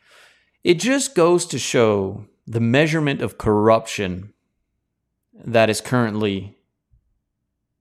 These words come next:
um, oppressing the Western world, this fallen, broken country.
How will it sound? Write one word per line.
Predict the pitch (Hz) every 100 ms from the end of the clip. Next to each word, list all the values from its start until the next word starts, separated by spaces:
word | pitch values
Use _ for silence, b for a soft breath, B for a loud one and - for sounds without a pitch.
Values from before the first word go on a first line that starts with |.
| _ _
um, | - 101 98 95 98 104 110 120 127 _ _ _ _ _ _ _ _ _ _ -
oppressing | 131 - 123 117 - 98 90 98 _ _
the | -
Western | 107 107 - 101 95
world, | 95 90 92 135
this | 143 110 -
fallen, | - 101 101 98
broken | 98 101 98 101 92 98 -
country. | 107 98 - 104